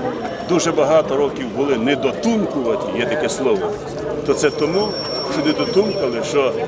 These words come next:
ми люди тоді, коли розвиваємо культуру, духовність, відновлюємо,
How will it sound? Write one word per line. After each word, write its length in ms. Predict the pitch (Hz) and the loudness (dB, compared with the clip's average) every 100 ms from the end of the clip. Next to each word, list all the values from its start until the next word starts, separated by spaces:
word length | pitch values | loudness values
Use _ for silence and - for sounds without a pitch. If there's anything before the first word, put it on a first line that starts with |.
| - 113 | -2 0
ми 180 | 175 214 - 135 113 | 2 0 -2 -4 0
люди 280 | 151 151 117 - | 2 2 0 -2
тоді, 300 | 131 - 240 208 - - - | -2 -2 -4 -4 -6 -6 -2
коли 380 | 131 135 160 151 - - - - - - 117 | 0 2 2 0 0 -2 -2 -2 -2 -2 -2
розвиваємо 600 | 135 117 143 139 127 113 104 - | 0 0 2 4 4 2 0 0
культуру, 360 | 127 175 175 - | 0 2 2 2
духовність, 600 | 127 131 160 143 131 - - - | 0 0 0 0 0 -2 -6 -4
відновлюємо, 720 | 127 120 151 160 135 127 117 | -2 0 2 2 0 0 0